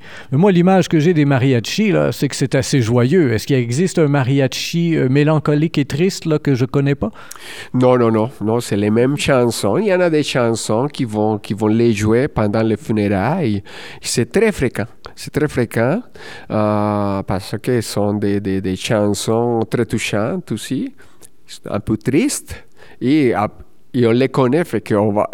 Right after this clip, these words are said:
Speaker 2: tout le monde se met à chanter ensemble avec le mariachi. On l'a fait ici à Sherbrooke, avec un enterrement qu'on a fait d'une, d'une personne qui est décédée, euh, et on est allé, on a mené le mariachi jusqu'à, euh, le cimetière.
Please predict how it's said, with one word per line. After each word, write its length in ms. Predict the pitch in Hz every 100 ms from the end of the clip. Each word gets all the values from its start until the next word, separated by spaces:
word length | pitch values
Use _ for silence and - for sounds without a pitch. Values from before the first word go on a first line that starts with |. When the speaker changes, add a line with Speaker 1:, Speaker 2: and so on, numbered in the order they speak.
| 113
Speaker 2:
tout 80 | 135
le 60 | 123
monde 160 | 127
se 100 | 123
met 240 | 120 120 120
à 100 | 113
chanter 380 | - 107 101 113
ensemble 460 | 107 101 131 208
avec 220 | 107 107
le 100 | 104
mariachi. 640 | 101 98 98 98 98 - 185 - - -
On 60 | 123
l'a 220 | 131 147
fait 200 | - 277
ici 360 | 226 - 285 226
à 60 |
Sherbrooke, 600 | 135 127 113 120 131 - - -
avec 280 | 104 104
un 100 | 117 113
enterrement 480 | 110 104 107 110 123
qu'on 220 | 113 101
a 80 | 101
fait 180 | -
d'une, 320 | 110 104 107 104 - -
d'une 180 | 113 107
personne 540 | - 110 - 107 107
qui 180 | 107 107
est 40 | 98
décédée, 800 | 98 - 101 98 101 104 101 - - - -
euh, 640 | 90 90 90 90 90 87 - - -
et 420 | 98 90 85 85
on 180 | 69 90
est 180 | 95 95
allé, 360 | 92 101 101
on 80 | 95
a 80 | 90
mené 260 | 104 107 113
le 60 |
mariachi 640 | 117 123 127 117 - 131 117
jusqu'à, 920 | 123 131 131 127 - - 117 123 127 - - - -
euh, 400 | 101 101 101 101
le 100 | 104
cimetière. 540 | - 104 92 - -